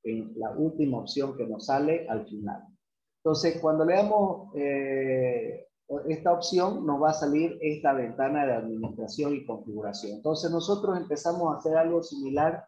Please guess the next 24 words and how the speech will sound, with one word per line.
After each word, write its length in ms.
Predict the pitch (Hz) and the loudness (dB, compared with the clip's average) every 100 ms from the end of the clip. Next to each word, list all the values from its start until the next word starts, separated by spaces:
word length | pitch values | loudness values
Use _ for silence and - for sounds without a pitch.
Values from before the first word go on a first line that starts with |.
| _ _ _ - | _ _ _ 0
a 80 | |
lo 220 | 135 135 131 | 4 4 2
que 80 | |
hicimos 440 | 127 156 170 170 160 | 0 2 4 4 2
con 180 | 131 110 | -2 -4
la 140 | 107 | -4
tienda 380 | 143 143 143 139 | -2 -2 0 0
de 200 | 123 110 | 0 -2
Facebook, 420 | - 160 131 - _ _ | -2 -2 -4 -10 _ _
¿no? 300 | 127 165 - 113 | -4 -4 -2 -2
Hace, 480 | 113 123 117 113 - | -2 0 -2 -2 -6
en 140 | 107 | -8
la 120 | 104 | -8
primera 320 | 104 110 127 | -8 -4 -2
sesión. 480 | 123 131 - 143 104 - _ _ _ _ | -2 -4 -2 -2 -4 -16 _ _ _ _
Primero 380 | 170 202 208 202 | -2 2 2 4
que 80 | |
vamos 300 | 180 185 180 | 4 4 2
a 40 | 170 | 0
hacer 220 | 170 180 | 0 0
es 100 | 180 | 2
agregar 400 | 165 143 135 147 | 2 2 2 2
una 220 | 156 160 139 | 2 0 -2
foto. 500 | 175 180 254 - | -2 -2 -4 -6